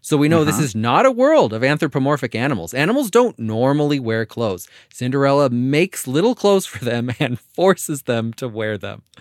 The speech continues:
Speaker 2: Well, no, so you say that this isn't a world with anthropomorphic animals.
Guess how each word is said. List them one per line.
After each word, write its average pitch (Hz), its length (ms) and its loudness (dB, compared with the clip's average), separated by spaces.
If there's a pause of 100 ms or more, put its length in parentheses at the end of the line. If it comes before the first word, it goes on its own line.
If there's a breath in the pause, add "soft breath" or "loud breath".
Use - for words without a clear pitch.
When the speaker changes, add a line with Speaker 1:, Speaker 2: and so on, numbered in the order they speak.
(220 loud breath)
Speaker 2:
Well, 170 280 2
no, 165 340 -2
so 180 160 -2
you 170 200 0
say 185 280 0
that 156 340 -2
this 143 200 -2
isn't 143 180 -2
a 139 60 -2
world 117 320 2
with 104 220 -2
anthropomorphic 104 880 -2
animals. 85 540 -4